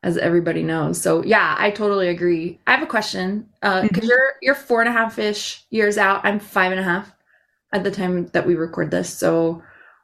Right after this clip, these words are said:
Speaker 1: what, what point in your journey was that contentment?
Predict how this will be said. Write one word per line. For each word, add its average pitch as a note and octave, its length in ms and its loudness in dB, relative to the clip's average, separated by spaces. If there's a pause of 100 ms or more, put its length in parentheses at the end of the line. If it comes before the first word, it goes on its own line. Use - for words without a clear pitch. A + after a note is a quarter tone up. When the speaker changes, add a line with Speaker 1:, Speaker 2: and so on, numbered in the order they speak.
Speaker 1:
what, A3 480 0 (200)
what A#3 260 -2
point - 640 -4 (640)
in F#3+ 460 0
your F3+ 400 2
journey E3+ 580 0
was D#3+ 580 -2
that - 320 -2
contentment? - 1300 -6